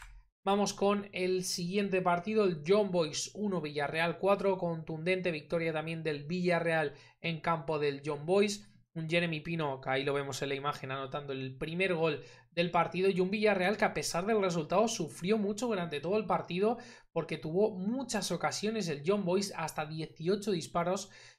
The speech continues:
efectuó el equipo de Champions, que para mí puede ser que pueda rascar Europa League, ya lo veremos ahora. Ya consiguió la victoria contra el Manchester United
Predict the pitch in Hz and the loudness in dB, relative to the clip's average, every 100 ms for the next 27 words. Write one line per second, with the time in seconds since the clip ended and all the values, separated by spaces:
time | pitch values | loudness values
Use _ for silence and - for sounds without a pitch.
0 | _ 160 160 160 156 156 175 185 - - | _ -4 -4 -6 -4 0 0 0 -6 -20
1 | _ - 190 185 185 180 165 208 202 208 | _ 2 4 4 0 -6 -4 -4 0 2
2 | 196 175 - 202 202 202 202 196 - - | 2 0 2 0 0 -2 -2 -2 -2 2
3 | 196 202 101 - - - _ _ - 151 | 2 2 -2 -8 -10 -16 _ _ 0 2
4 | 147 160 190 208 208 - - - 175 214 | 2 0 0 0 -4 -12 -12 0 4 6
5 | 180 - 190 196 170 156 185 196 175 151 | 6 4 2 0 -2 0 2 4 2 0
6 | - 147 143 160 202 175 160 196 190 151 | -2 -2 0 0 2 2 2 -2 -2 2
7 | 180 180 156 160 151 143 151 190 196 151 | 2 2 0 -2 -4 0 2 2 2 2
8 | 160 175 - _ - 160 151 151 185 180 | 2 2 -4 _ -10 -8 -6 0 2 2
9 | 160 160 151 139 147 143 143 139 143 175 | -2 -2 -2 -2 -6 -8 -6 -4 -4 -4
10 | 180 - 165 170 160 180 180 | -4 -8 -6 -4 -2 -2 -4